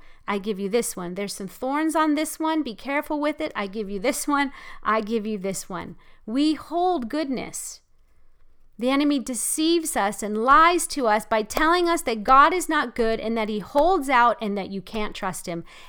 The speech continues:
And it's a lie. For everyone who has said, "I just keep coming back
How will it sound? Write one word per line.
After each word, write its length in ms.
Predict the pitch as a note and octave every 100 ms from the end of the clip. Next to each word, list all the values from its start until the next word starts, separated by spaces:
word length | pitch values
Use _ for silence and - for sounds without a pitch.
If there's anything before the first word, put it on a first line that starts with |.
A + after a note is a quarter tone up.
| -
And 160 | E3+
it's 160 | F3 F#3+
a 60 |
lie. 640 | G#3 F#3+ G3 F#3 E3+ E3+ E3+ - - - _ - - - - - - - - - _ _ - - -
For 200 | - -
everyone 800 | A#3+ C4 B3+ E4 C#4+ B3 A3+ A3+
who 160 | A3
has 180 | A3 A3
said, 300 | - A3+ G#3
"I 100 | F#3+
just 380 | F#3+ - G#3+ A#3
keep 220 | - C#4
coming 340 | - B3+ C4+ C4
back 460 | G3 F#3 F#3 -